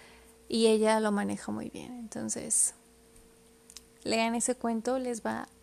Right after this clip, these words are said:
a encantar y espero que sientan esa sensación de incomodidad, pero al mismo tiempo de desesperación y de juzgar también. Pero recuerden que también es una parte que nos ayuda a saber si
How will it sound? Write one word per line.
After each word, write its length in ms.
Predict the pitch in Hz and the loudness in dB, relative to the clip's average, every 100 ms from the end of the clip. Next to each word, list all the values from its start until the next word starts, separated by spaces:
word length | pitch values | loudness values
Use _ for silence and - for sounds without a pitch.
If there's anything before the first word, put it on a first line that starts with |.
| - - - - | -20 -20 -20 -6
a 80 | 226 | -2
encantar 640 | 214 220 214 208 226 269 - - - - - - | -2 -4 -6 -4 -6 -6 -12 -20 -20 -20 -20 -14
y 120 | 226 226 | -2 0
espero 500 | 220 - 220 220 214 | 0 0 -2 -2 -2
que 140 | 247 | -2
sientan 400 | 233 220 233 226 | 0 0 -2 -2
esa 180 | 226 214 | 0 2
sensación 580 | - 214 220 220 214 214 | 2 2 -2 -2 -2 -4
de 240 | - - | -6 -8
incomodidad, 800 | - 226 220 233 226 226 220 240 254 | -2 0 2 0 0 0 0 -2 -2
pero 120 | 247 | -4
al 80 | 226 | -2
mismo 280 | 214 220 214 | -4 -4 -4
tiempo 300 | 214 208 226 | -4 -4 -4
de 100 | 220 | -2
desesperación 920 | 220 220 - - 220 202 - 262 311 - - - - - - - - - - - - | 0 0 -2 -4 -2 0 0 -2 -8 -10 -20 -20 -20 -20 -20 -20 -20 -20 -20 -20 -6
y 160 | 214 | -4
de 120 | 208 202 | -2 -2
juzgar 640 | - 208 208 202 - 285 | 0 0 2 0 0 -2
también. 480 | - 220 214 247 226 - - - - | -4 -4 -4 -8 -12 -18 -20 -6 2
Pero 180 | 208 | 4
recuerden 520 | 208 214 - 208 208 202 - - - - - | 4 -2 -8 -10 -10 -12 -16 -20 -20 -20 -10
que 100 | - | -6
también 500 | 208 214 214 214 214 | -2 -2 0 -2 -2
es 360 | 220 214 - - - - - _ | 2 2 2 -2 -12 -20 -20 _
una 380 | - 220 220 226 - _ - | -2 0 0 -4 -10 _ 4
parte 640 | 233 220 220 - 233 277 - - - | 4 4 -2 -8 -8 -10 -16 -20 -8
que 120 | 214 | -4
nos 240 | 214 208 | -2 -2
ayuda 320 | 220 208 226 | -2 -2 -4
a 40 | 226 | -4
saber 360 | - 220 220 | -4 -6 -6
si 360 | - 240 240 247 | -6 -6 -6 -8